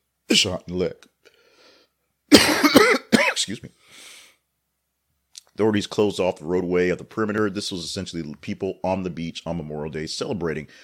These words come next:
uh, the time, celebrating the holiday, doing what you do on Memorial Day, oddly enough, just hanging out on the beach.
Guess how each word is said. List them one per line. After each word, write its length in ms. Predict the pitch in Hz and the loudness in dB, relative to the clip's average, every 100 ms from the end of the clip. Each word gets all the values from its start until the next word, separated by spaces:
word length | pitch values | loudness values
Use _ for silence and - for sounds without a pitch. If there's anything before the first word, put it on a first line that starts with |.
| - - | -20 -10
uh, 340 | 78 78 78 | -6 -4 -4
the 160 | 71 78 | -6 -12
time, 400 | - 82 73 73 | -12 -10 -10 -10
celebrating 320 | 90 90 87 | -8 -6 -6
the 80 | 85 | -6
holiday, 320 | 80 76 78 | -8 -8 -10
doing 220 | 71 87 | -10 -10
what 160 | 85 - | -10 -12
you 60 | |
do 300 | 78 90 85 - | -8 -6 -6 -4
on 380 | 101 104 82 78 _ _ _ - - | -2 -2 -4 -10 _ _ _ -20 -18
Memorial 320 | 78 69 67 | -14 -12 -12
Day, 160 | 69 67 | -10 -10
oddly 240 | 65 65 | -12 -12
enough, 220 | 71 117 | -12 -12
just 240 | - - _ _ - | -14 -18 _ _ -14
hanging 160 | 76 | -12
out 80 | 73 | -10
on 60 | 71 | -12
the 40 | |
beach. 300 | 71 98 - | -8 -8 -10